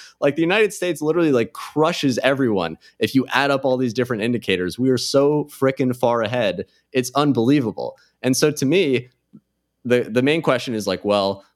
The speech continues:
what's the risk of that superiority going away over the next couple decades?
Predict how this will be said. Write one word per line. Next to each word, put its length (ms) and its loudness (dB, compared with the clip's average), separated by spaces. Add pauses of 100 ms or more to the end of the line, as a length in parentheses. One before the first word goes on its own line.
what's 260 0
the 100 -2
risk 280 -2
of 120 -4
that 360 -2 (100)
superiority 680 0
going 440 0
away 420 2
over 140 -4
the 80 -4
next 240 -6
couple 260 -6
decades? 640 -6